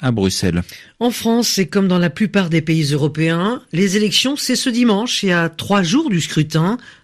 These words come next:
Speaker 2: Voilà une mauvaise nouvelle pour le Rassemblement national.
Speaker 1: Oui, le parti de Marine Le Pen, qui est annoncé au,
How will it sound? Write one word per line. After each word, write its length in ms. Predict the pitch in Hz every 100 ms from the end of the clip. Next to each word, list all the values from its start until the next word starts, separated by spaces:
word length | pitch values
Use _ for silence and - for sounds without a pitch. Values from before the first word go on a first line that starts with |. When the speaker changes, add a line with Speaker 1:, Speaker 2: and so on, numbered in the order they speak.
| -
Speaker 2:
Voilà 380 | 135 196 175 156
une 100 | 143
mauvaise 360 | 160 180 170
nouvelle 340 | 151 135 151 185
pour 160 | 180
le 140 | 160 185
Rassemblement 640 | 151 156 156 131 123 147
national. 420 | 147 113 117 104 -
Speaker 1:
Oui, 160 | 104 113
le 100 | 110
parti 380 | 117 - -
de 120 | 113 104
Marine 400 | 104 107 120 123
Le 100 | 131
Pen, 340 | 175 185 160
qui 80 | 123
est 80 | 113
annoncé 320 | 127 127
au, 100 | 143